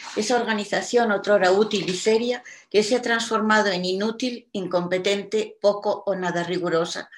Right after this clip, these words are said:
y que nadie puede ya respetar. acom es el socio de United Nations Watch en España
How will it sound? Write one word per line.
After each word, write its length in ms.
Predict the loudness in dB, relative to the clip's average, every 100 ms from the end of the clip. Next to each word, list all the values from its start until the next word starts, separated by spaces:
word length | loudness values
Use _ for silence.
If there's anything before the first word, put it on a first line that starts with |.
| -20 _
y 100 | -4
que 140 | 0 2
nadie 280 | 2 0 -2
puede 360 | 0 0 2
ya 160 | 0 -2
respetar. 580 | -4 -6 -6 -4 -6 -8 _ _ _ _ _ -20 -20 -8
acom 460 | -2 2 2 2 0
es 160 | -4 -2
el 100 | -2
socio 360 | -2 0 0
de 100 | 2 2
United 320 | 0 -2 0
Nations 380 | -2 -2 -4 -2
Watch 440 | -2 -2 -2 -8 -8
en 120 | -8
España 600 | -8 -6 -6 -4 -6